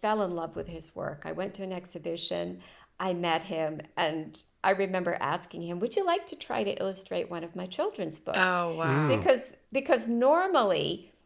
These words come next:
Speaker 1: um, writers don't have a say in who illustrates. If you have a, an
Speaker 2: Okay.
Speaker 1: edit-, an editor may show you some samples of someone's work, and if you don't like it, then,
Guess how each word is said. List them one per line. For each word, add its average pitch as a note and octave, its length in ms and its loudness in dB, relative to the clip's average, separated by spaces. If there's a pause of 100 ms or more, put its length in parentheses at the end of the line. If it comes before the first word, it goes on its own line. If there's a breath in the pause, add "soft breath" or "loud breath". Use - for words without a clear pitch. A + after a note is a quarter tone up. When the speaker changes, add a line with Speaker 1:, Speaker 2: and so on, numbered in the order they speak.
(360)
Speaker 1:
um, E3 800 2 (1120)
writers C#4+ 680 2 (100)
don't A#3 240 2
have G#3 300 -6 (420)
a F#3+ 80 -4
say F#3 560 2
in F3 220 -4
who F3+ 200 -2
illustrates. D3 840 -2
If G#3 160 -4
you D4 120 -2
have D4 180 0
a, G#3+ 260 4
an D#3 80 -4
Speaker 2:
Okay. G3 140 2
Speaker 1:
edit-, G3 380 0 (140)
an A3+ 140 2
editor C4 400 4
may G3+ 520 2
show - 260 -4
you G3+ 160 0
some G3 200 -6
samples F#3 500 -4
of E3 80 -10
someone's E3 380 -6
work, F3 300 2
and E3+ 100 -4
if E3+ 100 -10
you F#3+ 60 -6
don't F3+ 280 -2
like F3 300 0
it, - 180 -6
then, G2+ 280 -2